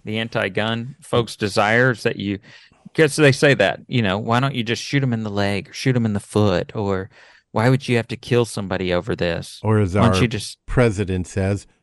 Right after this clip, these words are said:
Speaker 2: "Just use a shotgun. You don't need one of them. We can protect from shotgun."
Speaker 1: But I mean, they say, like, you don't have to kill anybody over,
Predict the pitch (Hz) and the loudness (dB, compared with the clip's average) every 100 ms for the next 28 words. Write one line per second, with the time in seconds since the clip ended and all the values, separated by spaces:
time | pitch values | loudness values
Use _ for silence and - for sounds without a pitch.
0 | _ 185 - 247 254 233 185 147 - 254 | _ -2 0 -2 2 4 4 2 0 -2
1 | 247 233 220 156 117 90 - _ _ _ | 2 2 4 4 2 -2 -10 _ _ _
2 | - 220 247 247 240 226 220 220 214 202 | -4 2 2 4 2 2 2 2 2 4
3 | 233 247 240 226 226 190 208 220 226 - | 4 4 2 0 -2 -4 -2 -2 -2 -2
4 | 202 196 226 254 226 233 220 180 104 78 | -2 0 0 -2 0 0 2 0 -2 -4
5 | - 208 185 170 156 139 175 151 139 127 | 0 4 4 6 4 4 6 6 4 2
6 | - 156 135 131 - 143 143 160 123 95 | 0 2 4 2 -2 -2 0 0 -2 -2
7 | 92 87 87 87 87 87 85 | -2 0 0 0 -2 -4 -6